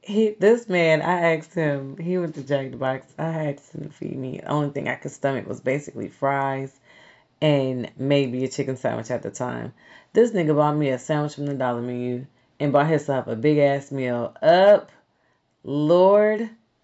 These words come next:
if this is this, you know, mm, I had to, uh, tap into that prayer.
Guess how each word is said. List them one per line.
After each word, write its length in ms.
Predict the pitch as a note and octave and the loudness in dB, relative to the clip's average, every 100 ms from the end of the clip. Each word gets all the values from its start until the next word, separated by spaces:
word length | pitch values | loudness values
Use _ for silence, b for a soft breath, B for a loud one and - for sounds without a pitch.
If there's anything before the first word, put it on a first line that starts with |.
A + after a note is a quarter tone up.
| _ _ - | _ _ -4
if 240 | D3+ - | -2 -2
this 260 | E3 F3+ F#3 | -2 -2 -2
is 140 | F3+ | -4
this, 240 | F3 F#3 F3+ - | -2 -4 -4 -12
you 200 | - E3+ | -6 -4
know, 420 | F#3 F#3+ F#3+ G3+ - _ _ | 0 2 2 0 -6 _ _
mm, 480 | - E3+ F3 D#3+ D3 - b b b b | -8 -4 -2 -2 -4 -8 b b b b
I 40 | D#3+ | 2
had 280 | F3 E3 E3 | 6 6 6
to, 100 | F#3 | 6
uh, 500 | D#3 F3+ E3+ F3 F3+ b b b | 6 6 6 2 -2 b b b
tap 280 | - F#3 - | 4 4 4
into 280 | F#3+ F#3 F3+ | 0 0 0
that 260 | F3+ F#3+ | 0 -2
prayer. 540 | - A3+ A3+ A3 A3 | 2 4 4 2 0